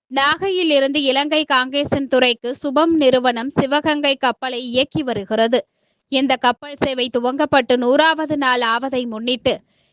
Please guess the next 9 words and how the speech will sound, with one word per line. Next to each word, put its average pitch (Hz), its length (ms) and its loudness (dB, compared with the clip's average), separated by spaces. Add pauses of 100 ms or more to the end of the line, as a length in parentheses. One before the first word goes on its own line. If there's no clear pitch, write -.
(160)
இன்று 302 340 2
கப்பலில் 349 520 -2
பயணம் 294 380 0
செய்த 277 360 0
இந்திய, 269 400 -4
இலங்கை 262 500 0
இரு 240 180 0
நாட்டு 277 460 -2
பயணிகளுக்கும் 240 800 -2